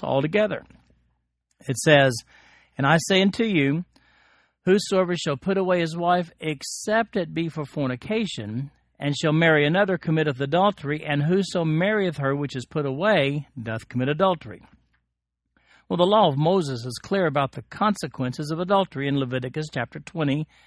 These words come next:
and verse ten. It says, "And the man that committeth adultery with another man's wife, even he that committeth adultery with his neighbor's wife,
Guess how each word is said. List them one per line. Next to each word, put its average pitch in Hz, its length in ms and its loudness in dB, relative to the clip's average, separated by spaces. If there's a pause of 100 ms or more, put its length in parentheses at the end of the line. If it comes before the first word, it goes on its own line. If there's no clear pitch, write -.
(180)
and 143 140 -2
verse 127 260 -2
ten. 185 480 -2 (640)
It 151 120 -2
says, 143 560 4 (140)
"And 151 160 0
the 143 60 2
man 175 260 4
that 156 160 -2
committeth 180 480 0
adultery 135 400 -4
with 139 220 -8
another 135 420 -4
man's 127 400 -4
wife, 151 460 -4 (420)
even 165 320 -2
he 165 200 2
that 143 200 -4
committeth 170 500 -2
adultery 135 400 -4
with 131 140 -8
his 120 160 -10
neighbor's 165 400 -4
wife, 117 420 -8